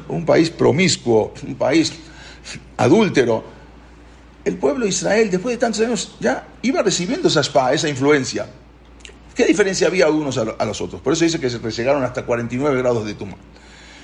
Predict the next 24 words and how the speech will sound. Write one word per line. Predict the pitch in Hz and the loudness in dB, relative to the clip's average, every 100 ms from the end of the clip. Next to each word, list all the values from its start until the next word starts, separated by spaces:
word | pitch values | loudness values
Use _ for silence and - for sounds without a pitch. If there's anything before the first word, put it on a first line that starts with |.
| - - - - - - - | -20 -20 -20 -20 -20 -12 -2
Entonces, | 185 180 277 220 190 180 175 - - - _ _ _ - | 0 4 2 2 -2 -2 -4 -10 -20 -20 _ _ _ -10
vino | 135 254 294 | 0 2 2
Akadosh | 202 160 131 | 2 0 0
Baruj | 131 123 - | -2 -2 -4
Hu, | 185 | -6
y | 151 | -4
presten | 123 160 147 | -4 -4 -4
atención | 131 120 117 131 | -4 -4 -4 -2
a | 123 110 | -2 -4
esto, | 101 - - - - - - - - - - - - - - - - - - - | -6 -10 -16 -18 -20 -20 -20 -20 -20 -20 -20 -20 -20 -20 -20 -20 -20 -20 -16 -6
vino | 170 151 | -4 -2
Akadosh | 123 113 | -2 -2
Baruj | 110 104 - | -4 -4 -4
Hu | 139 - - - - - | -6 -6 -16 -20 -20 -10
a | 113 | -6
sacar | - 107 135 135 - | -4 -4 0 0 0
a | 113 | -4
nuestros | 110 101 - 95 | -4 -4 -6 -6
padres | - 110 113 107 104 - | 2 2 2 0 -4 -6
de | 101 | -10
Misraim. | 92 87 92 - - - - - - - - - | -8 -6 -6 -6 -12 -20 -20 -20 -20 -20 -20 -8
Pero | - 113 | -2 0
el | 110 | -2
problema | 113 117 113 131 190 123 117 | -2 -2 0 2 2 2 -4